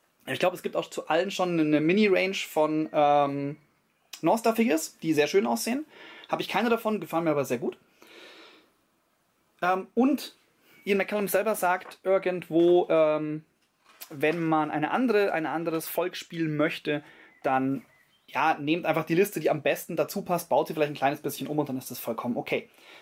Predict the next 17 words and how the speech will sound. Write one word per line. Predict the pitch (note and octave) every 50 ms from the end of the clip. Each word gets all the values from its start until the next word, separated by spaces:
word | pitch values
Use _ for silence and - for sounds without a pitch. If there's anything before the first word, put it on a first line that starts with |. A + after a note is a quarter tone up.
| - -
Ja, | D3 D3 -
ich, | E3+ -
ich | F3 D3+ D#3+ D3
möchte | D#3+ D3+ - -
mal | C#3 C3+ C3
einen | C3+ A#2 A#2+ B2+ B2+ B2
bayerischen | - B2+ C#3+ - - F#3+ E3+
Trupp | - - -
aufbauen, | - D3+ C#3+ - - C#3+ D3 D3 C#3+ - _ -
Bayern | B2+ B2+ B2+ C3+
gibt's | C3 D#3 - -
hier | - E3
nicht, | D3+ D3+ D3 - - - - - - - - -
aber | C3 C3+ C3
ich | B2+
denk | - C3 C#3+
mal, | C#3+ C3 C3 C3 C3+ C3+